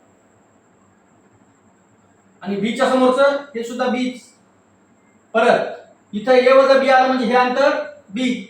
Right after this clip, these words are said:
बी च्या समोरचं बी. पहा,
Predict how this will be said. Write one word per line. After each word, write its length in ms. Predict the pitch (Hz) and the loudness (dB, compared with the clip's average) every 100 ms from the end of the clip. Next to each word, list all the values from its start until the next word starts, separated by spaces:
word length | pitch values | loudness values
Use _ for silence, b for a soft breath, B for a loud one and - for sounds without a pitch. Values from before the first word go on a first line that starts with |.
| _ _ 165 | _ _ -12
बी 160 | 214 | -8
च्या 100 | 226 220 | -4 -4
समोरचं 320 | 220 208 214 | -4 -4 -4
बी. 100 | 214 190 - _ _ _ _ _ _ _ _ _ _ - | -4 -6 -14 _ _ _ _ _ _ _ _ _ _ -2
पहा, 320 | 240 214 - | 0 0 -2